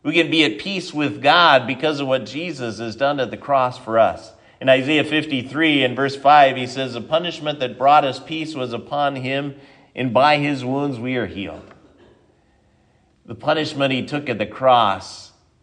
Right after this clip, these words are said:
that brings peace. It, it ends the conflict that is there because of our sinful nature. It ends that separation that we have by nature from God. It ends that, and now we can be at peace with God.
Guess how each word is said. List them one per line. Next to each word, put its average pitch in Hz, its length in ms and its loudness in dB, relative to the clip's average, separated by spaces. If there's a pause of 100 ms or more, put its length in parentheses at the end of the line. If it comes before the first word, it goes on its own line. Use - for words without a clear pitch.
(640)
that 127 160 -8
brings 131 300 -4
peace. - 600 -8 (720)
It, 147 340 0
it 151 40 6
ends 165 400 4
the 135 140 -2
conflict 147 840 2
that 135 180 0
is 123 180 -4
there 160 260 6
because 143 340 -2
of 131 100 -2
our 147 160 8
sinful 147 500 -8
nature. 135 460 -6 (760)
It 127 100 -4
ends 160 360 4
that 143 540 4
separation 160 840 2
that 135 220 -2
we 160 180 0
have 151 200 4
by 139 140 4
nature 151 460 -4
from 127 240 -4
God. 143 340 6
It 139 140 -4
ends 156 400 -6
that, 120 340 2
and 123 140 -8
now 156 320 0
we 147 120 -4
can 147 280 -6
be 135 140 -6
at 104 140 -12
peace 175 360 -14
with 131 260 -10
God. 85 220 -8